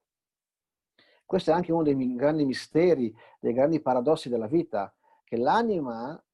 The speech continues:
che sta di casa da Dio, allontanandosi da Dio, perciò scendendo in questo mondo fisico, paradossalmente riesce ad arrivare a un livello ancora superiore.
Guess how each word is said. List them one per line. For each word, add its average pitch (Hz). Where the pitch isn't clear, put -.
che -
sta 156
di 117
casa 110
da 120
Dio, 110
allontanandosi 196
da 127
Dio, 139
perciò -
scendendo 160
in 196
questo 170
mondo 170
fisico, 143
paradossalmente 196
riesce 170
ad 151
arrivare 151
a -
un 151
livello 147
ancora 165
superiore. 156